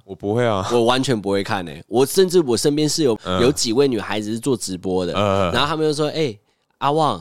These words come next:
Speaker 1: 嗯。
Speaker 2: 你要不要来我直播看一下？”
Speaker 1: 嗯。
Speaker 2: 我说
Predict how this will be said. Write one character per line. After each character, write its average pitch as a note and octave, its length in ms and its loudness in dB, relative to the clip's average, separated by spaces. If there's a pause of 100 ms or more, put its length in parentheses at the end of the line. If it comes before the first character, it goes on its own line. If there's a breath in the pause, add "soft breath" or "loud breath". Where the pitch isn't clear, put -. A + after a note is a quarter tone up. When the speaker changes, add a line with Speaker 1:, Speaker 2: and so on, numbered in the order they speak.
(120)
Speaker 1:
嗯。 - 40 -10
Speaker 2:
你 F#2+ 40 -4
要 A2 60 -2
不 C3+ 40 0
要 D#3 60 0
来 C#3+ 120 2
我 A#2 120 0
直 G#2 220 -12
播 A#2+ 160 -6
看 A#2+ 240 -6
一 F2+ 60 -12
下？” F2+ 300 -8
Speaker 1:
嗯。 F2 420 2
Speaker 2:
我 D2 40 0
说 C#3+ 200 2